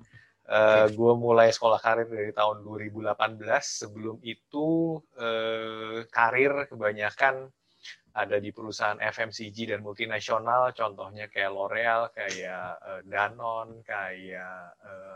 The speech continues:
Speaker 1: apa namanya, British American Tobacco gitu ya. Jadi, eh, ya mostly majority ya karirnya di sales, marketing, distribution management, sama bisnis setup sih. Jadi sekarang, eh, punya sekolah karir sama, sama teman-teman juga ada perusahaan startup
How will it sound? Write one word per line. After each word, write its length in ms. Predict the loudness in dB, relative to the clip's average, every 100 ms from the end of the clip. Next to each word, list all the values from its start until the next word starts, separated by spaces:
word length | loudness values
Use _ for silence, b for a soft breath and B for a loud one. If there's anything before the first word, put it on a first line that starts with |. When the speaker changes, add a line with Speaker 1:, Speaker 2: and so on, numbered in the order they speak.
| -14
Speaker 1:
apa 80 | -14
namanya, 320 | -14 -18 -12 -12
British 400 | -10 -12 -14 -18
American 400 | -16 -14 -14 -12
Tobacco 880 | -10 -8 -10 -12 -8 -4 -2 -4
gitu 240 | -8 -14 -6
ya. 160 | -4 -6 b b b b b _ _
Jadi, 560 | -12 -6 -4 -2 -2 -2
eh, 720 | -6 -2 0 0 0 -2 -4 -6
ya 160 | -2 -2
mostly 560 | 0 -4 -4 -6 -6
majority 560 | -8 -8 -6 -6 -2 0
ya 320 | 2 0 -6 -14 _ _
karirnya 480 | -2 -2 -2 -4 -8
di 240 | -8 -14
sales, 720 | -12 -8 -4 -4 -8 -16 -20 _
marketing, 640 | -12 -10 -14 -10 -10 -10 -20 -20
distribution 640 | -20 -18 -14 -12 -10 -10
management, 640 | -8 -8 -6 -6 -6 -6
sama 240 | -8 -8 -10
bisnis 320 | -12 -16 -10
setup 320 | -10 -6 -8
sih. 160 | -8 -14 -16 _ _ _ _
Jadi 240 | -12 -12
sekarang, 480 | -2 0 0 -2 -10
eh, 480 | -8 -6 -6 -8 -12
punya 320 | -12 -12 -10 -12
sekolah 240 | -6 -6
karir 400 | -2 -2 -2 -4
sama, 320 | -10 -14 -14
sama 240 | -12 -12 -12
teman-teman 400 | -14 -14 -16 -16
juga 400 | -14 -10 -10 -10
ada 240 | -10 -10
perusahaan 400 | -10 -14 -12 -12
startup 560 | -4 0 0 2 0